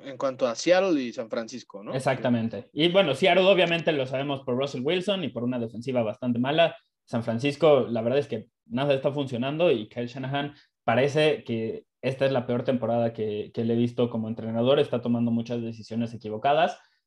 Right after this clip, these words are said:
Speaker 2: Eh, sin embargo, siguen teniendo mucho talento. O sea, más talento que los otros equipos que he mencionado, casi todos.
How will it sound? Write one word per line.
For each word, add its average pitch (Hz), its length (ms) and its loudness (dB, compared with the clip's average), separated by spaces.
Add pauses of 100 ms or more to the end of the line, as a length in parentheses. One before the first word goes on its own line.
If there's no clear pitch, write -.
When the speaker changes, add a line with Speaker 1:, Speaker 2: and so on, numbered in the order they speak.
(180)
Speaker 2:
Eh, 127 360 0
sin 139 200 -4
embargo, 151 340 2
siguen 156 300 -4
teniendo 139 560 2
mucho 139 340 -4
talento. 170 720 2 (300)
O 135 100 -4
sea, 156 200 2
más 185 240 -4
talento 214 380 0
que - 80 -6
los 131 160 -8
otros 185 240 -6
equipos 151 340 -6
que 160 60 -4
he 151 40 0
mencionado, 156 480 0
casi 151 240 0
todos. 156 500 0